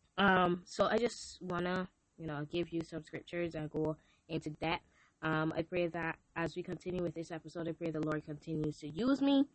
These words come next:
And, um, yeah, so let's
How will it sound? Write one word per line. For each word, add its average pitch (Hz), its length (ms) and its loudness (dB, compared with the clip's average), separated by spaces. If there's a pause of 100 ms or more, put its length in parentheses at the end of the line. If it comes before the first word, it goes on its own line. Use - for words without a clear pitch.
(320)
And, 156 280 2
um, 147 540 -2
yeah, 269 320 10 (140)
so 170 400 2 (440)
let's 196 580 0